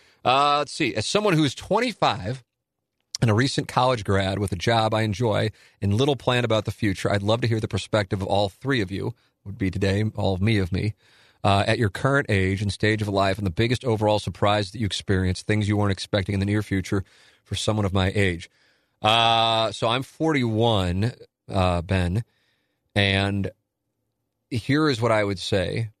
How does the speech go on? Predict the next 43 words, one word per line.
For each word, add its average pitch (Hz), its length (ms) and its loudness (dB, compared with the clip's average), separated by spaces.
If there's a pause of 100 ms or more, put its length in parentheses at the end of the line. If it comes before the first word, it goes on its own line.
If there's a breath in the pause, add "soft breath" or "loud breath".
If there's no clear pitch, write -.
(180)
'cause - 120 0
I 110 80 4
do 113 160 0
value 101 320 2
this. 95 160 -6
I 101 80 0
was 87 100 -4
just 98 120 -6
speaking 101 340 -4
of 90 100 -4
wisdom 110 320 -2
from 92 140 -10
people 95 320 -6
who 95 80 0
are 98 80 0
older 101 200 0
than 104 140 -2
me. 143 240 0
So 95 260 -4
here 98 160 -2
I 104 120 -2
am, 104 180 -4
I'm 98 60 -4
sixteen 104 360 -6
years 98 200 -2
older 98 240 0
than 98 120 -2
you, 123 220 0
and 95 100 -4
I 95 60 0
wanna 101 240 0
be 98 160 0
able 107 180 0
to, 92 280 -4
uh, 95 200 -4
help 92 280 -4
when 92 100 -6
somebody 95 320 -2
asks 95 260 -4
a 107 60 -20
question, 98 400 -2
at 92 80 -4
least 95 160 -2